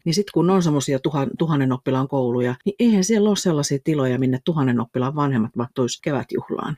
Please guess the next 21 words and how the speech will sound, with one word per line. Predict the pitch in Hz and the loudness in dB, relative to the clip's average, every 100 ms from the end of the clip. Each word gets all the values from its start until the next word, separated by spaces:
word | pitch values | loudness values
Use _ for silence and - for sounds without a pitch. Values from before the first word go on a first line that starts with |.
| - - | -10 -6
Et | 175 - | -6 -4
se, | 180 | -2
niinku, | 170 175 | 0 2
miten | 190 180 | 0 2
se | 170 | 0
näyttäytyy, | 165 160 - 147 143 135 135 135 | 0 -2 -2 -2 0 0 0 0
no, | 170 214 196 - - | 0 0 -2 -10 -4
mikä | 226 226 202 | -4 0 0
on | 202 | 0
koulun | - 196 165 156 160 | 2 2 2 2 0
rooli, | 170 147 127 131 | 0 0 0 -2
tehtävä | 165 151 - 117 | -4 -4 -4 -2
tässä | 110 - - | -2 -4 -4
yhteiskunnassa? | - 110 - - - - - | -2 -4 -4 -6 -6 -4 -2
Ei | 220 | -2
me, | 214 - - 247 | -2 -6 -4 -4
pik-, | - 233 | -4 -8
pikkusen | 254 233 202 165 | -6 -2 -2 0
menee | 151 151 | 0 0
syvälle | 151 165 156 196 214 - - | 0 0 0 0 -2 -6 -6
taas. | - - | -4 -2